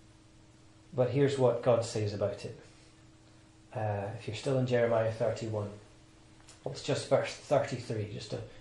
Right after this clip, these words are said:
couple of verses earlier. "I will make a new covenant with the whole nation of Israel after I plant them back in the land, says the Lord.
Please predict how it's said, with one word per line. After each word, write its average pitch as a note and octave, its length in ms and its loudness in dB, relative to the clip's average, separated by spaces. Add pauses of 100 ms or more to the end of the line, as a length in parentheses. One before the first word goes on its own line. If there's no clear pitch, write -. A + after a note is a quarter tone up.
couple C#3 240 -2
of B2 40 0
verses A2+ 320 -2
earlier. G#2 400 -2 (3000)
"I E3 180 6
will E3+ 200 6
make C#3+ 300 2
a B2+ 60 0
new C#3+ 240 4
covenant B2 640 0 (200)
with A#2 200 -4
the A#2+ 100 0
whole F3 300 8
nation C#3 300 0
of B2 60 0
Israel G#2 500 -4 (500)
after A#2+ 720 2 (300)
I A2 80 -4 (160)
plant D3+ 360 2
them B2+ 160 0
back A#2+ 240 2
in B2+ 120 2
the A#2 80 -2
land, A2+ 280 2 (1040)
says - 220 -2
the A#2 80 -6
Lord. G#2+ 240 -2